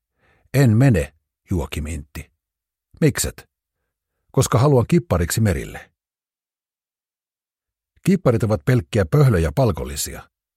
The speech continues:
Sinun pitää ohjata koko firmaa." "Ei vaan yhtä laivaa." "No mitään meidän vehjettämme et kipparoi", Stefan päätti väittelyt. Käytännössä Joakimille jäi kyllä miettimisaikaa.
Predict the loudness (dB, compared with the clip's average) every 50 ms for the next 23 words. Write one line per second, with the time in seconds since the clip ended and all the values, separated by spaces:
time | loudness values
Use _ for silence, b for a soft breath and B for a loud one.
0 | _ -4 0 2 2 2 0 0 -2 0 0 0 0 0 -2 -4 -6 -6 -6 -6
1 | -4 -4 -2 -2 -4 -4 -6 -10 -14 -18 -20 -20 _ _ _ _ _ _ _ _
2 | _ _ _ _ _ _ _ _ _ _ _ _ _ _ _ _ _ _ -2 0
3 | 0 2 0 0 0 0 0 0 0 -2 0 0 0 0 -2 -4 -8 -12 -14 -16
4 | -18 _ _ _ _ _ _ _ _ _ _ _ _ _ _ _ _ _ _ _
5 | _ _ _ _ _ _ _ _ _ _ _ _ _ _ _ _ _ _ -4 -2
6 | 0 0 2 2 2 2 2 4 4 4 4 2 2 2 2 2 2 0 -2 -2
7 | -4 -2 -2 -2 -2 -4 -2 -2 -2 -2 0 -2 -4 -4 -4 -6 -8 -8 -10 -12
8 | -16 -20 _ _ _ _ _ -8 -4 -2 -2 -2 -2 -4 -6 -6 -6 -8 -8 -8
9 | -8 -10 -10 -12 -14 -16 -20 -20 -20 -20 -20 -20 _ _ _ _ _ _ _ _
10 | _ _ _ _ _ _ _ _ _ _ _ _ _ _ _ _ _ _ _ _
11 | _ _ _ _ _ _ _ _ _ _ _ _ _ _ _ _ _ _ _ _
12 | 0 2 2 4 4 4 4 2 2 0 0 2 2 2 2 2 0 2 2 2
13 | 2 0 0 0 0 0 0 0 -2 -2 -2 -2 -2 0 0 0 0 0 -2 -2
14 | -2 -2 -4 -6 -8 -10 -10 -12 -16 -16 -16 -18 -20